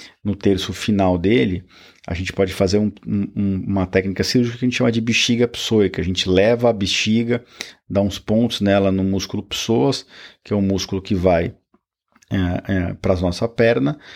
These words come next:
e com isso a gente alonga a bexiga em direção a esse músculo e aí a gente consegue fixar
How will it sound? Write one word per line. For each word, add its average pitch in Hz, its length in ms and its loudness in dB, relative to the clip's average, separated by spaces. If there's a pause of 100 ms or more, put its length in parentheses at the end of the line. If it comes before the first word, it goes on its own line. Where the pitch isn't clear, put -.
(220)
e 104 120 -8
com - 120 -2
isso 117 160 0
a 117 40 2
gente 113 240 0
alonga 123 460 2
a - 20 2
bexiga 104 400 -2
em 101 60 4
direção 95 440 0
a 95 60 -2
esse 98 180 -4
músculo 123 420 -2
e 139 140 0
aí 117 100 4
a 107 60 0
gente 110 160 -6
consegue 117 340 -2
fixar 110 680 -2